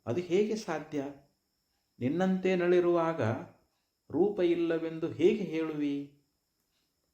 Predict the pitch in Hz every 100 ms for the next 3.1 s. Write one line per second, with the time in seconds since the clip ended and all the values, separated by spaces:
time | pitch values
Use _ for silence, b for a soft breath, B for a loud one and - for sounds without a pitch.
0 | _ _ _ _ _ _ 101 95 98 98
1 | - - - 117 110 107 117 117 123 123
2 | 117 110 113 120 117 110 123 123 139 143
3 | 139